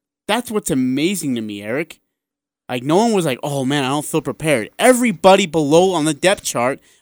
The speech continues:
felt like they should be in the game, that they were starting caliber. That mentality set in,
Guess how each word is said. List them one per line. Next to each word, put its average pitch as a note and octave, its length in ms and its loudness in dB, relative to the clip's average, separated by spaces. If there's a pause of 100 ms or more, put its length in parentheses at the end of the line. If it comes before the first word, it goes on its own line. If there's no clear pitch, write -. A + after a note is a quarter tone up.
felt F#3 380 2
like F3+ 200 2
they E3 140 4
should E3+ 340 -4
be D#3 160 4
in F#3 80 6
the E3+ 80 2
game, D3 440 0
that A2 200 -10
they D3 100 0
were F3 120 -2
starting D3+ 460 -2
caliber. E3+ 420 0 (300)
That G#3 160 2
mentality G#3+ 760 2
set F3 400 0
in, D#3 340 0